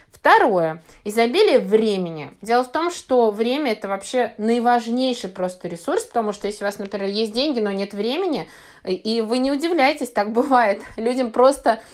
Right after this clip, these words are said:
а, некогда эти деньги потратить, им просто некогда, ну, не то что потратить, вложить в какие-то мечты. То есть я много раз видела людей, которые говорят: "Вот у меня лежат деньги, да, мне нужно там ремонт сделать,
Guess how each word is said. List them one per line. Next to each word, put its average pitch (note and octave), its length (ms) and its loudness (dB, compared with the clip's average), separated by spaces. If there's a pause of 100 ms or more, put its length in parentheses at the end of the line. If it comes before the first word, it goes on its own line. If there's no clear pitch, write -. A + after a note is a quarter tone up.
(220)
а, G3+ 120 -2
некогда B3 460 2
эти G#3 180 0
деньги A3+ 300 -4
потратить, F#3 680 -2
им F#3+ 140 -6
просто A3 400 -4
некогда, A#3 640 -2
ну, A#3+ 180 -4
не D#4+ 60 -4
то G#4+ 100 0
что - 120 -8
потратить, A#3+ 540 0
вложить A#3 360 -2
в - 20 -20
какие-то G#3+ 360 -8
мечты. G#3+ 580 -6 (260)
То F#3+ 80 -4
есть F#3+ 220 -4
я A3+ 260 4
много A3+ 360 2
раз G3+ 200 2
видела G3 300 -6
людей, G3 320 -2
которые G#3+ 340 -2
говорят: G3+ 380 2
"Вот F3 140 -10
у - 20 -6
меня G3+ 180 -2
лежат G#3+ 360 2
деньги, A#3 420 -4
да, F#3 240 0
мне G#3+ 180 -4
нужно G#3+ 300 -4
там F3+ 160 -6
ремонт A3+ 420 2
сделать, C4 420 -2